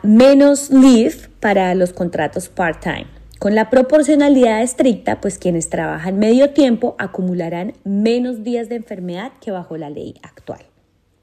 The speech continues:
Cuarto punto, las protecciones reforzadas. ¿Esto qué quiere decir? Que, por ejemplo, los derechos a licencia por duelo o por violencia familiar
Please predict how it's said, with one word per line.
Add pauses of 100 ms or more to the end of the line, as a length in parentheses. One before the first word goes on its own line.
(880)
Cuarto
punto, (120)
las
protecciones
reforzadas. (340)
¿Esto
qué
quiere
decir?
Que,
por
ejemplo,
los
derechos
a
licencia
por
duelo
o
por
violencia
familiar